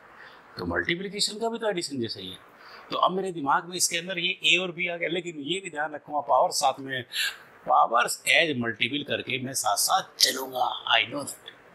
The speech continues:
चलिए जी, तो X में चल रहा हूँ मैं, एक्स के लिए, ये रहा। हाँ जी, multiple किसका, ए और बी का, लेकिन powers, ये लीजिए पी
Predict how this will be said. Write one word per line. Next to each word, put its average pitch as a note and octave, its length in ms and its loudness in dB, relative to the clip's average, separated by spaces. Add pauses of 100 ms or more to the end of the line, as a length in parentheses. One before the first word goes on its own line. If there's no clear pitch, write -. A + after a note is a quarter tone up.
(840)
चलिए B2+ 360 4
जी, F3 140 -4
तो - 240 -12
X - 220 -6
में C#3+ 80 -10
चल C#3 160 -4
रहा E3 100 -4
हूँ D#3+ 80 -8
मैं, - 80 -10
एक्स - 280 6
के F3 60 -2
लिए, C#3+ 220 -8 (160)
ये C3+ 100 0
रहा। - 1080 -4
हाँ D#3 100 10
जी, D3 140 2
multiple E3 400 -2
किसका, E3+ 280 2
ए E3+ 140 2
और F3+ 120 -2
बी D#3+ 140 -8
का, C3+ 80 0
लेकिन D3+ 280 -2 (100)
powers, D#3+ 480 4 (840)
ये B2 120 4
लीजिए C#3+ 180 0 (140)
पी E3 380 0